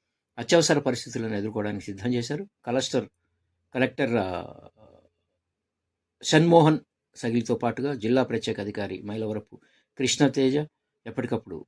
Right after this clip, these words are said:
పరిస్థితిని సమీక్షిస్తూ, క్రింద స్థాయి అధికారులకు తగు విధంగా ఆదేశాలు ఇస్తూ ఉన్నారు. ఆ, కలెక్టరేట్లో కంట్రోల్ రూమ్ ఏర్పాటు చేసి, సహాయక చర్యలను అనుక్షణం పర్యవేక్షిస్తున్నారు.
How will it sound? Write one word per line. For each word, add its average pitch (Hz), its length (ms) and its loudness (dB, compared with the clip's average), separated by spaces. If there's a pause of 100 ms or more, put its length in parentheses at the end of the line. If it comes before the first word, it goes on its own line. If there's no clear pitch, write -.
పరిస్థితిని 104 480 -10
సమీక్షిస్తూ, 104 580 -12
క్రింద 123 320 0
స్థాయి 107 520 -2 (340)
అధికారులకు 123 540 4 (180)
తగు 147 160 4
విధంగా 143 400 8
ఆదేశాలు 107 480 -2
ఇస్తూ 104 240 -6
ఉన్నారు. 113 240 -8 (840)
ఆ, 127 140 4
కలెక్టరేట్లో 156 680 6
కంట్రోల్ 147 460 4
రూమ్ 117 180 2
ఏర్పాటు 107 400 -4
చేసి, 107 180 -8
సహాయక 123 600 2
చర్యలను 110 440 2
అనుక్షణం 113 380 -6
పర్యవేక్షిస్తున్నారు. - 840 -16